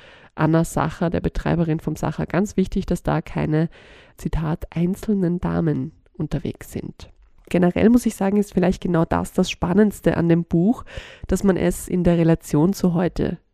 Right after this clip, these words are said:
sehen kann. Was hat sich verändert? Was ist gleich geblieben? Wo erkennt man in Wien noch die Strukturen von vor hundert Jahren? Wo ist es vielleicht auch ganz schön, dass sie noch da sind?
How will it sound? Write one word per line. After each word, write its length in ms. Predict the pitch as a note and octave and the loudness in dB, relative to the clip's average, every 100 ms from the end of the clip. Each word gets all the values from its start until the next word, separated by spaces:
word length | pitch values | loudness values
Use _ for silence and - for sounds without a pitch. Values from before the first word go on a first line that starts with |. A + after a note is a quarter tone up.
| _ | _
sehen 360 | - A2 B2 A2+ | -4 -2 -2 -4
kann. 360 | - F2+ - - - - | -6 -6 -8 -12 -20 -4
Was 200 | - F3+ | 0 2
hat 100 | G3+ | 2
sich 160 | G#3 - | 0 -2
verändert? 580 | G3 E3 F3+ G#3+ - | 0 0 2 0 0
Was 140 | F#3 G3 | -2 0
ist 160 | G3 | -2
gleich 340 | - D3+ D#3 - | 0 0 0 -2
geblieben? 540 | G3+ F3 F3+ G#3 A#3+ - - - | -6 0 0 2 0 -2 -18 -12
Wo 140 | E3+ F#3+ | 2 4
erkennt 500 | G3 - D#3+ F#3 - | 4 2 -2 0 2
man 160 | G3 | 2
in 180 | - F3 | 2 0
Wien 280 | E3+ F#3+ G3 | 2 2 4
noch 160 | E3+ - | 2 0
die 160 | E3 | -6
Strukturen 680 | - F3 - - F#3 A3+ A#3+ | 0 0 0 2 4 4 4
von 220 | - F#3 | 2 0
vor 220 | - E3 | 2 2
hundert 300 | F3+ E3+ E3 | 4 2 2
Jahren? 340 | C3 B2 G3 A3+ - | 0 2 2 0 4
Wo 200 | E3 A3 | 6 6
ist 140 | A#3 | 4
es 140 | G3 - | -2 -2
vielleicht 400 | E3+ D#3+ - D#3+ | 0 0 -2 -8
auch 120 | - | -2
ganz 200 | D#3+ D3 | -4 -4
schön, 360 | - - C#4 | -2 4 4
dass 180 | E3+ D#3+ | 4 0
sie 80 | D3+ | -2
noch 140 | E3 | -4
da 260 | - - - | -4 -6 -4
sind? 340 | F3 G3+ - | -2 -4 -6